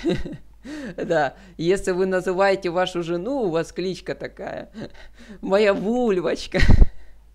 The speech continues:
<laughs> то пишите, например, «Я сегодня задержусь на час на работе. Целую, Вульвочка, твой пеструнчик».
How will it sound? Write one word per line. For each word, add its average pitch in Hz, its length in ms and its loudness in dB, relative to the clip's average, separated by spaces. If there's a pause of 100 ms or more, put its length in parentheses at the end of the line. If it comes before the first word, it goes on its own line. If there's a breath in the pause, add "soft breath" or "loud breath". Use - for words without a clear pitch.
(520 loud breath)
<laughs> 156 220 -4
то 196 180 -2
пишите, 202 540 -6
например, 147 580 -6 (240 loud breath)
«Я 202 380 4
сегодня 185 640 -6
задержусь 170 580 -6
на 170 140 -6
час 175 280 -4
на 165 140 -4
работе. 139 460 -6
Целую, 190 480 -4
Вульвочка, 156 640 -4
твой 175 320 -6
пеструнчик». 147 800 -12